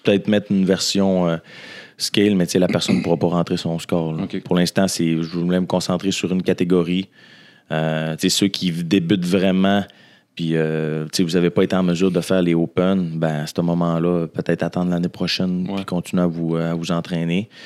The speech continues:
Speaker 1: Mais, euh, ça sera pas les charges des régionaux, puis ça sera pas les charges non plus des CrossFit Games. Ça va être des charges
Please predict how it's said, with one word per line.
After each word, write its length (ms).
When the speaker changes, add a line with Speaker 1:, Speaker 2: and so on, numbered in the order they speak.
Speaker 1:
Mais, 560
euh, 500
ça 180
sera 160
pas 140
les 160
charges 320
des 120
régionaux, 520
puis 80
ça 80
sera 160
pas 140
les 120
charges 300
non 160
plus 140
des 100
CrossFit 300
Games. 260
Ça 140
va 60
être 80
des 160
charges 500